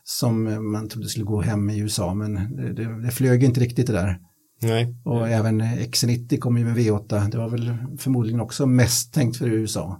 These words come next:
Speaker 2: Mm.
Speaker 1: Så man har försökt att anpassa bilarna väldigt mycket efter U S A.
Speaker 2: Mm.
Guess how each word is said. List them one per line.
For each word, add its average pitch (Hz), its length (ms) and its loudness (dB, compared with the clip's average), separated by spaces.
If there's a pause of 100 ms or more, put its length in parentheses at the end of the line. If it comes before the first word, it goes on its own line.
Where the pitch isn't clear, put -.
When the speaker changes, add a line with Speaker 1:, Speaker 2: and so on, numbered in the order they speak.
Speaker 2:
Mm. 117 340 4
Speaker 1:
Så 113 120 -6
man 107 160 -2
har 107 80 -4
försökt 170 420 0
att 123 160 -4 (300)
anpassa 120 380 2
bilarna 104 320 4
väldigt 98 160 0
mycket 117 260 2
efter - 140 0
U 117 60 4
S 101 120 -2
A. 92 180 -4 (200)
Speaker 2:
Mm. 117 260 -2